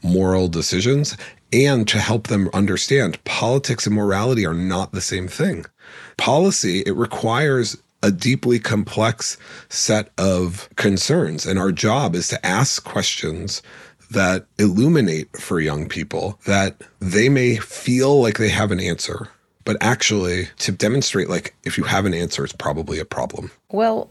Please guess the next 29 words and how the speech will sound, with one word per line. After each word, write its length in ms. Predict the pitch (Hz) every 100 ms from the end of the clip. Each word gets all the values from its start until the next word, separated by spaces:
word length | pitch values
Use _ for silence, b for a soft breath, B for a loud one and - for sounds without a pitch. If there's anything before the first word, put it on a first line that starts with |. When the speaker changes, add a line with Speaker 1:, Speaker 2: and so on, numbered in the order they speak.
| -
Speaker 2:
I, 120 | - -
I, 80 | -
here's 300 | 190 220 185
what 100 | 170
I'd 180 | 143 127
say. 400 | - 113 85 - -
I 100 | 165
think 380 | - 214 202 - -
what 180 | 190
I'm 180 | 220 226
trying 360 | - 180 156 147
to 200 | 139 127
avoid 720 | 120 123 127 135 156 165 160 _ _ -
is 120 | 139
people 300 | - 170 151
trying 240 | 156 131
to 60 | 123
convince 480 | 127 120 117 117 -
other 200 | 82 80
people. 380 | 62 - - _ _ 104
Speaker 1:
I, 260 | 104 98 -
I 160 | 95
absolutely 460 | 95 98 - 90 151
Speaker 2:
I 120 | 175
Speaker 1:
hear 80 | 151
Speaker 2:
do 120 | 156
Speaker 1:
that. 60 | 156
Speaker 2:
not 360 | 165 180 190
see 840 | - - 170 156 143 139 139 135